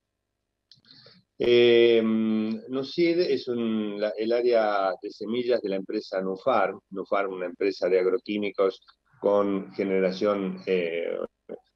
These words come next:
con formación inicial en Australia, eh, decide entonces NUFARM participar en el negocio de semillas, genera-, eh, creando Nucid, que lo hace a través de la compra de empresas.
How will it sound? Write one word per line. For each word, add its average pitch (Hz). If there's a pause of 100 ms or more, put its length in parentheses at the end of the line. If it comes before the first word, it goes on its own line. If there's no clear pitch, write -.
con 92
formación 98
inicial 101
en 95
Australia, 107 (600)
eh, 110
decide 151
entonces 139
NUFARM 143
participar 113
en 127
el 127
negocio 135
de 120
semillas, 135
genera-, 120
eh, 110
creando 127
Nucid, 139 (440)
que 123
lo 139
hace 160
a 156
través 131
de 135
la 117
compra 131
de 110
empresas. 90